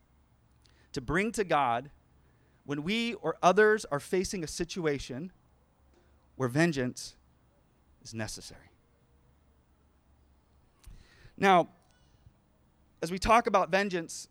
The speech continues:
we need to humbly remember something. That while the Bible describes us as those who are helplessly harassed and oppressed by evil and sin,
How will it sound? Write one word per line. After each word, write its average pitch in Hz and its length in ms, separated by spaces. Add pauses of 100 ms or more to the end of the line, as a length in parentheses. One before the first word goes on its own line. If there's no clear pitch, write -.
(100)
we 170 100
need 202 140
to 190 80
humbly 190 520
remember 170 400
something. 123 460 (2000)
That 180 120
while 202 340
the 180 120
Bible 202 560 (400)
describes 190 520
us 214 260
as 175 200
those 202 260
who 208 100
are 175 80
helplessly 220 640
harassed 180 720 (100)
and 180 100
oppressed 190 640
by 170 200
evil 196 420
and 160 140
sin, 208 400